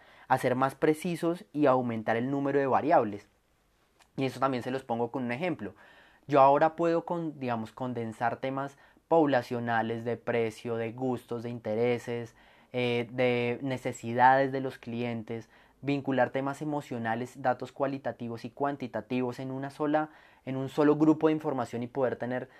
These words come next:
como una mejor visión de todo. Y eso no se podía hacer hace muy, hace, pues no se podía hacer justamente. Y no solo eso,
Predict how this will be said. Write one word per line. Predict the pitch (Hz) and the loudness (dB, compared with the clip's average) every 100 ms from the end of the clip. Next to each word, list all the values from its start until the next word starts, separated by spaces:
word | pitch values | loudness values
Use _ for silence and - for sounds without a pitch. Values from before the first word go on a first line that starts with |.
| _ - | _ -8
como | 139 | -4
una | 131 135 | 0 0
mejor | 135 - 143 139 | -2 0 2 2
visión | 139 - 139 | -2 -4 -6
de | 131 | -6
todo. | 131 165 117 101 | 0 4 4 0
Y | 139 139 | -2 4
eso | 147 143 165 175 | 4 4 -2 -4
no | 151 | -4
se | 156 | -4
podía | 156 143 127 117 113 | -2 0 0 0 -2
hacer | 131 127 - | -4 -6 -8
hace | 123 127 | -14 -12
muy, | 135 135 127 | -8 -8 -8
hace, | 117 - | -10 -10
pues | - 117 117 | -8 -10 -8
no | 113 | -8
se | 151 | -4
podía | 143 156 165 | 0 0 0
hacer | 233 120 | -2 -4
justamente. | - 127 151 180 123 104 - - - - - | -8 -10 -6 -4 -6 -8 -16 -20 -20 -20 -6
Y | 151 | -2
no | 151 | 0
solo | 143 175 196 202 | 0 0 2 2
eso, | - 98 | 0 -10